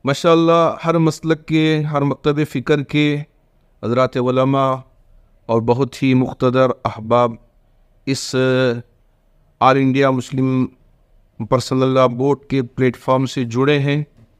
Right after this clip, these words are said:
और बराबर जब कभी भी शरीयत पर बात आई है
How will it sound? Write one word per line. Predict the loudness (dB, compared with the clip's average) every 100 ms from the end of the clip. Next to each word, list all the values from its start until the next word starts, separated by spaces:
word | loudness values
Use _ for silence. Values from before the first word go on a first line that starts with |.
| _ _ _ _
और | -2 0
बराबर | 0 2 2 0 0 0 -2 -6
जब | -6 -6 -4
कभी | -4 0 0
भी | 0 -2 -2 -4 -6 -20 _ _ _ _ _ -18
शरीयत | -4 0 2 2
पर | 0 0 2 0
बात | 2 2 0 -2
आई | 0 0 0
है | 0 -2